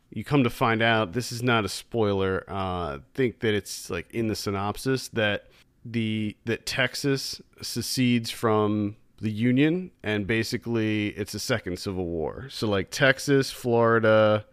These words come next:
Louisiana, Kentucky, I think, some of the other southern states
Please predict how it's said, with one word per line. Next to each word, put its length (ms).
Louisiana, 1120
Kentucky, 680
I 80
think, 680
some 180
of 80
the 80
other 160
southern 440
states 720